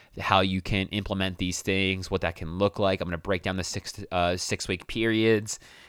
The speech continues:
into, like, what we're gonna focus on. So we're not going balls to the wall that all or nothing mindset can die. We can let it die. Um, that's the, that's the plan here.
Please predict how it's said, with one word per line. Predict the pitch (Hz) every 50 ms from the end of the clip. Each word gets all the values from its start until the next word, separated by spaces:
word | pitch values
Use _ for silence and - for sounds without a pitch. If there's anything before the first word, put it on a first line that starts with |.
| - _ -
into, | 98 98 95 - 107 101 101 98 101 98 101 101 98 92 -
like, | - 107 104 98
what | 101 104 92 -
we're | 98
gonna | - 80 87
focus | 87 - 120 117 117 - 120 -
on. | 123 120 120 110
So | - 98
we're | 90
not | 92 95 98 - 107
going | 104 98 98 98 95 95 - - - _ -
balls | - 104 101 110 113 104
to | 104
the | 107 101
wall | 98 98 95 104 107
that | 107 - - -
all | 98 104 107 107
or | 104
nothing | 104 107 98 - 110 104
mindset | 101 101 104 98 - - 80 - -
can | - - 98 92 90 85
die. | 82 90 95 104 117 135 135
We | 113 104
can | - - 95 92
let | 95 92
it | 87 - -
die. | - 90 90 95 107 127 156 160 - - - - - - - - -
Um, | 104 101 101 98 98 95 95 92 92 90 85 - _ _ _ _ _ _ _ _ - _ -
that's | - 104 107 107 98 - - - -
the, | - 123 120 104 95 98 110 -
that's | 107 107 98 101 - -
the | 113
plan | - - - 110 107 107 107 107
here. | 123 131 135 147 151